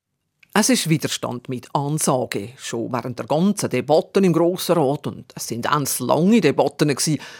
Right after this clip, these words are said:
haben die beiden S-V-P-Parteien, die vom Ober- und die vom Unterwallis, sich stark gegen so ein Gesetz gewehrt.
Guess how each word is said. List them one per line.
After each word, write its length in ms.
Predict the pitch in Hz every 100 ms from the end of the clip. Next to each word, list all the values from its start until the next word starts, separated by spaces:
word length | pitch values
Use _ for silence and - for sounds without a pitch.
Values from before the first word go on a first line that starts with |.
| - -
haben 100 | 202
die 80 | 202
beiden 320 | 139 151 139
S-V-P-Parteien, 1200 | 135 151 - 156 143 165 165 170 - 185 175 143
die 140 | 120
vom 160 | 123 127
Ober- 240 | 160 202
und 140 | 160 -
die 80 | -
vom 160 | 127
Unterwallis, 600 | 143 160 156 147 143 131 - -
sich 180 | 151
stark 600 | - - 175 196 170 104 -
gegen 240 | 110 131
so 120 | 104
ein 60 | 107
Gesetz 400 | - - - -
gewehrt. 460 | - - - -